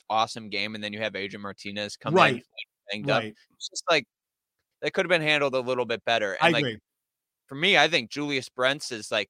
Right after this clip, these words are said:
Speaker 1: one of the most slept on players in the league, maybe one of the best defensive backs, him and Travius Hov-, Hodges-Tomlinson,
Speaker 2: Yeah.
Speaker 1: just incredible. But it, that, see, this brings up a good point too. And I think I know your answer to this. If Adrian Martinez is a hundred percent healthy for the Big twelve title game,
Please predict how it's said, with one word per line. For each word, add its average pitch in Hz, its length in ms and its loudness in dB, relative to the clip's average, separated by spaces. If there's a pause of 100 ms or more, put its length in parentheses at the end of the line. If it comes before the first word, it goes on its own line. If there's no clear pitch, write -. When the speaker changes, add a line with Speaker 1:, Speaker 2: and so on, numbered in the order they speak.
Speaker 1:
one 123 180 -6
of 135 40 -4
the 131 40 -10
most 123 240 -8
slept 113 320 -4
on 113 160 -2
players 120 340 -4
in 107 60 -12
the 104 80 -10
league, 107 240 -6
maybe 135 280 -2
one 120 140 -6
of 117 40 -8
the 117 60 -6
best 113 240 -2
defensive 107 380 -12
backs, 104 340 -2
him 117 160 -8
and 113 200 -8
Travius 110 500 -6
Hov-, 104 320 -2
Hodges-Tomlinson, 107 720 -8 (440)
Speaker 2:
Yeah. 117 80 -12
Speaker 1:
just 139 200 0
incredible. 117 560 -6 (340)
But 143 180 -4
it, 143 160 -4 (280)
that, 170 220 -4
see, 208 140 -6
this 226 200 0
brings 208 280 -6
up 180 120 -2
a 180 40 -4
good 175 200 -2
point 190 260 -4
too. 156 220 0 (280)
And 139 100 4
I 151 80 6
think 175 180 -4
I 165 80 6
know 156 100 2
your 135 180 2
answer 139 240 -2
to 104 140 -8
this. 90 240 -12 (400)
If 127 140 -6
Adrian 214 300 6
Martinez 180 500 -2
is 127 200 -6
a 107 60 -12
hundred 196 220 -2
percent - 320 -2
healthy 131 480 0
for 120 80 -10
the 120 60 -10
Big 147 140 -2
twelve 151 220 0
title 131 240 0
game, 98 300 -6